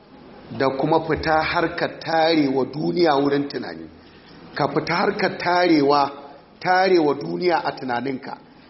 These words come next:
Ka fita harkar yin haka. A, kar ka manta da naka rabon da Ubangiji ya tsatsaga har da naka ai. Nema a rayuwar duniya. Amma kada tunaninka gaba ɗaya ka bari ya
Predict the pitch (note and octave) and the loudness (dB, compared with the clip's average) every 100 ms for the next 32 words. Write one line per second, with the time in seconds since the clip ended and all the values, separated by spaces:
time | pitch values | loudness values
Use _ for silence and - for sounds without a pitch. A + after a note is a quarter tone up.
0 | - C#3+ D#3 F3 F#3 G3 E3+ D#3 C#3+ - | -4 -2 -2 -2 -2 -2 0 2 0 -2
1 | - - - - - - - - - F3 | -8 -12 -16 -20 -20 -20 -20 -20 -2 2
2 | F#3+ - - G#3+ A3+ - F3+ F#3+ E3+ F#3 | 4 2 0 -2 -2 -4 -2 -2 -2 -4
3 | F3 E3 D#3 E3+ E3 D3+ C3 C3+ C3+ - | -2 0 0 -2 -2 -2 0 0 0 -4
4 | - - - - - A2+ C#3 D3 C#3 F3 | -14 -20 -20 -20 -20 -4 -2 0 2 2
5 | F3+ D#3+ D#3 E3 E3+ F3 F3 D#3+ C3 A#2 | 2 0 0 0 2 0 0 0 0 0
6 | B2+ A#2+ - - - F3 F#3 E3+ D3 C#3+ | 0 0 -6 -12 -4 -2 -2 0 2 2
7 | C3+ - - E2 - - - - C#3 D3+ | 0 -4 -10 -12 -18 -20 -20 -16 -2 4
8 | E3+ F3 G3+ G3 D#3+ C3+ C#3 C#3+ C#3 C#3 | 4 4 2 2 0 0 0 -2 -4 -6
9 | C3+ C3+ - - - - - - - - | -6 -6 -10 -18 -20 -20 -20 -20 -20 -20
10 | - - E3 D#3 D3+ D#3 D3+ - - A3+ | -20 0 2 2 0 0 0 -2 -4 0
11 | A3 - E3+ D3+ C#3+ D#3+ F3+ - - - | 0 0 -2 0 2 2 0 0 -4 -6
12 | - - - - - B2 D3+ F3 F#3 F#3 | -10 -20 -20 -20 -6 0 2 4 4 4
13 | F#3+ G3+ G3+ F#3 E3 F3 E3+ D3 | 4 4 2 -2 -2 -2 0 0